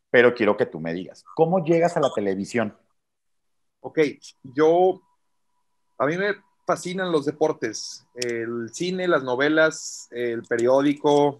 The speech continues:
Speaker 2: los programas de televisión desde pequeño, pero sobre todo, y también por practicarlo,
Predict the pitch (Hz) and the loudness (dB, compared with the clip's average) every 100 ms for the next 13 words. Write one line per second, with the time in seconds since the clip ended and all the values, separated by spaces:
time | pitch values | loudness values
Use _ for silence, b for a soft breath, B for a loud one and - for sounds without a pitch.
0 | - 117 - 113 113 123 131 127 120 120 | -8 -8 -4 -2 -2 -2 -4 -4 -4 -6
1 | 117 151 156 143 127 - 120 - 120 - | -4 -4 -4 -4 -4 -4 -8 -6 -8 -4
2 | 120 120 131 127 123 139 139 165 170 - | -4 -2 -4 -6 -2 2 6 4 2 -6
3 | 120 107 _ 107 113 123 151 143 143 - | -12 -12 _ -8 -6 -4 -4 -2 -2 -2
4 | 127 143 135 151 | -4 0 2 2